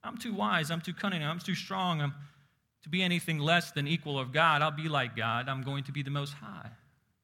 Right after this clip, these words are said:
That is, he exalted himself. So when he exalted himself, what does the scripture tells us? God's going to humble him down.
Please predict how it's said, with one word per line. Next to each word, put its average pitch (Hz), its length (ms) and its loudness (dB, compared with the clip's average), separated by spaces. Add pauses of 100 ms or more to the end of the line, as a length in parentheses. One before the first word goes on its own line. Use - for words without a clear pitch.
(180)
That 160 160 8
is, 160 160 4
he 185 200 6
exalted 165 840 2 (340)
himself. 123 560 -2 (1120)
So 127 200 -4
when 135 160 -2
he 160 120 0
exalted 170 580 2
himself, 127 500 -2
what 139 80 -4
does 143 120 -6
the 139 60 -12
scripture 160 380 -4
tells 165 340 -2
us? 185 280 -8 (280)
God's 156 260 -6
going 139 260 -6
to 143 200 -10 (840)
humble 110 280 -6
him 120 160 -4
down. 131 480 -2